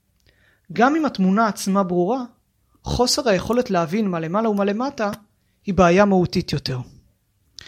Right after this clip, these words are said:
במילים אחרות, המחשב, כאשר יש לו בעיה באומדן מרחקים,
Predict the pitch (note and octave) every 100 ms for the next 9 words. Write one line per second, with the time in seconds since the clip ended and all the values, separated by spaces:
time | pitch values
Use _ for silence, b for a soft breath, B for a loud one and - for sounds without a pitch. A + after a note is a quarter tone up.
0 | B B B - E3+ G#3 C#4+ C4+ F3+ D3+
1 | C#3 D3+ - - _ _ _ b b b
2 | b F#3+ F#3 - - D4+ C#4+ D4+ - E3
3 | - G#3 F#3 G3+ G#3 A#3 F3+ D3 D#3 D3+
4 | F#3 F3+ D#3 D3 C#3 F#3+ G3 F3+ - E3
5 | - A#3 F#3